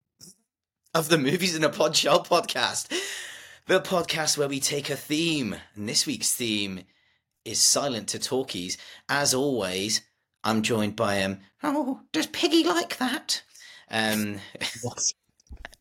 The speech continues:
Speaker 1: uh, you can call him John.
Speaker 2: Hi, I don't actually know what that's in relation to. Oh,
Speaker 1: Uh,
Speaker 2: yeah, no, I do.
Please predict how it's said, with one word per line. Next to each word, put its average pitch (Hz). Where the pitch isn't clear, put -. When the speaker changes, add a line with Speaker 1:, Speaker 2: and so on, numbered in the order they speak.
Speaker 1:
uh, 113
you 110
can 117
call 107
him 92
John. 92
Speaker 2:
Hi, 135
I 131
don't 139
actually 127
know 127
what 127
that's 104
in 131
relation 120
to. 98
Oh, 156
Speaker 1:
Uh, 147
Speaker 2:
yeah, 160
no, 151
I 135
do. 95